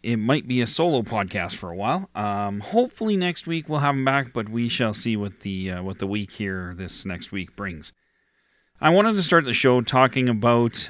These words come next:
uh, kind of a big deal on the East Coast. There was four Métis organizations that have come together and signed a friendship treaty, um, this month. And they identified issues that they want to work on collectively as a group,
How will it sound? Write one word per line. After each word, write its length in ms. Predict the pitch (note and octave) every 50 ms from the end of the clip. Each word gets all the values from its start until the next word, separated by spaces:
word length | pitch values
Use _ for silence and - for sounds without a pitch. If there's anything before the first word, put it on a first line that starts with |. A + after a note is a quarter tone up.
| -
uh, 320 | - G2+ G2 G2+ G2+ G2 G2 G2 - - - - _ _ _ - - -
kind 180 | E3+ - - G#4
of 40 | G#4
a 60 | E4
big 240 | G#3 A2 B2+ B2 A2+
deal 240 | G#2+ C#3 - - F3
on 140 | D3 C#3 A#2+
the 180 | A2+ F2+ F#2+
East 160 | G#2+ G2+ - -
Coast. 320 | - G2+ C3 F3 - - _ _ _ _ _ _ _ _
There 120 | - B2+ B2+
was 120 | B2 A2+
four 200 | - - D#3+ G3
Métis 360 | G#3 G3 F#3 E3+ - E3+ E3
organizations 760 | D#3 C#3+ C#3 C3 B2+ A#2+ A#2 A2 A2 A2 A2+ G#2 A2+ A2 G2+ G2
that 160 | G#2 G#2 F#2+
have 340 | A2 A2+ A2 G2+ F#2+ F#2 -
come 180 | - B2 C3+
together 520 | C3 A#2+ A2 A#2 A#2 A#2 A#2 A#2 A2+ A#2 G2+
and 340 | C#2 G2+ G#2+ G#2+ G#2 G#2
signed 320 | - - A#2 A2+ A2+ A2 G#2+
a 80 | G2
friendship 560 | F#2+ - - - B2 C3 C3+ - - A2 E2 -
treaty, 460 | - - G2+ F#2+ F#2 F#2 G#2 A#2+ B2 _ _ _ _ _ _ - -
um, 440 | F#2+ F#2 F2+ F2+ F2 F2 E2+ E2+ E2+
this 200 | G2 F#2 - -
month. 300 | F2+ D#2+ F#2 C3 D3+ - _ _ _ _ _ _ _ _ _ _ _ _ _ _ -
And 540 | - A#2 A#2 A#2 A#2 A#2 A2+ A2 G#2 G2+ - _ - _ _ _ _ _ _ _ _ -
they 420 | - - B2 C3 B2+ B2+ B2+ B2+ G2+
identified 640 | G2 A#2 A#2+ D3+ E3+ G3 F3+ - F3 D#3 D3 C3
issues 680 | - - C#3 C#3+ A#2+ - D3 D3 D3 C#3+ C3 A#2 - -
that 260 | G#2+ A#2 B2 A2+ -
they 220 | - B2 A#2 A#2 A#2
want 220 | A2 B2 C3 C3
to 60 | B2
work 200 | B2+ C3 B2 -
on 160 | C3+ B2 A#2
collectively 640 | - - A2 A#2 A#2 A2+ - - F#2 E2 F#2+ G2 G2+
as 100 | G2+ G2
a 60 | G2
group, 420 | F2+ E2+ G#2 A#2 C3+ C3+ A2 G2+